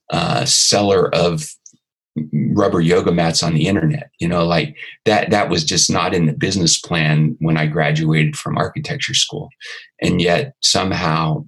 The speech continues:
being at the right place at the right time and responding in that moment to the opportunity that presented itself. And then,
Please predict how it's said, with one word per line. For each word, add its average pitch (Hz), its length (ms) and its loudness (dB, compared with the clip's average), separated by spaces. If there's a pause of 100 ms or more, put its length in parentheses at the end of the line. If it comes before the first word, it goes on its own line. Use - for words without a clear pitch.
being 87 300 -2
at 80 120 -2
the - 100 -4
right 82 260 0
place 78 420 2
at - 120 -8
the 78 80 -4
right 78 280 0
time 76 600 0
and 78 200 2
responding 82 680 2
in 78 140 4
that 76 220 0
moment 80 600 2 (600)
to 85 220 2
the 78 180 2
opportunity 80 840 0
that 76 240 0
presented 87 440 0
itself. - 540 0 (100)
And 87 220 -2
then, 90 380 0